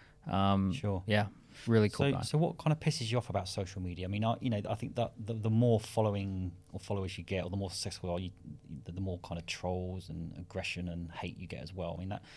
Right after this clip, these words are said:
Speaker 2: that used to piss me off, but it doesn't anymore. But with yourself, what, what pisses you off about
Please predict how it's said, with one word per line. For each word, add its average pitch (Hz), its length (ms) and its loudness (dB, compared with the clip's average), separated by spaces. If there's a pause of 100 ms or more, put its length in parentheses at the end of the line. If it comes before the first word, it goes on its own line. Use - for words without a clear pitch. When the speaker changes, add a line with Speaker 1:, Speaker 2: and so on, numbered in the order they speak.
(120)
Speaker 2:
that 120 100 2
used 127 140 0
to - 60 -12
piss - 200 0
me 101 80 0
off, 92 60 -4
but 95 80 -4
it - 60 -8
doesn't 92 220 0
anymore. 82 280 -6
But 104 100 -2
with 123 140 -2
yourself, 120 420 4
what, 127 140 0
what 135 160 -4
pisses 120 300 -2
you 117 60 2
off 113 120 -2
about 98 340 0